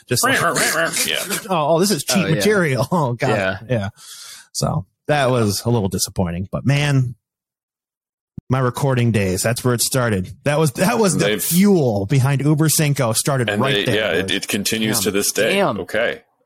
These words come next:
Speaker 2: All right, Mitch,
Speaker 1: Yes.
Speaker 2: it's time for your number three. Lay it on us.
Speaker 3: No problem, guys. My number three
Speaker 2: <laughs>
Speaker 3: is, it's, um,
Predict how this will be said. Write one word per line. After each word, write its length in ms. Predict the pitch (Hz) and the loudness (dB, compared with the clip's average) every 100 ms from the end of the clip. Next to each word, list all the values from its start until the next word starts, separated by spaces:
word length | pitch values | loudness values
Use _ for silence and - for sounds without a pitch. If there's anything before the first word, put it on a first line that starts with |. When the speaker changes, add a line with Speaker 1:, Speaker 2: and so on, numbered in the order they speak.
| _ | _
Speaker 2:
All 140 | 104 117 | 0 2
right, 240 | 143 - | 0 0
Mitch, 300 | 120 151 - 170 | -2 0 0 0
Speaker 1:
Yes. 240 | 123 127 | 2 2
Speaker 2:
it's 80 | 107 | 0
time 160 | 127 135 | -2 -2
for 100 | 127 | -2
your 140 | 127 | 0
number 240 | 160 90 85 | 0 -2 -2
three. 300 | 78 71 - _ _ - | -4 -6 -8 _ _ -6
Lay 240 | 92 104 | -2 0
it 60 | 110 | 2
on 140 | 117 | 0
us. 280 | 87 - - - _ _ _ _ - - - - _ - _ _ | 0 -4 -8 -12 _ _ _ _ -20 -20 -20 -20 _ -20 _ _
Speaker 3:
No 100 | 214 | -4
problem, 360 | 190 220 180 160 | 0 0 2 2
guys. 380 | 165 156 151 - - | 2 0 -2 -4 -4
My 160 | 214 285 | -2 2
number 260 | 262 196 | 4 2
three 460 | 156 156 160 160 160 - | 2 0 2 2 2 0
Speaker 2:
<laughs> 140 | - | 0
Speaker 3:
is, 480 | 160 165 156 156 147 196 - - 113 - - _ - | 2 4 4 2 0 -2 -6 -4 -4 -4 -12 _ -6
it's, 400 | 170 175 - - 185 | 0 0 0 0 2
um, 380 | 180 180 175 | 2 2 0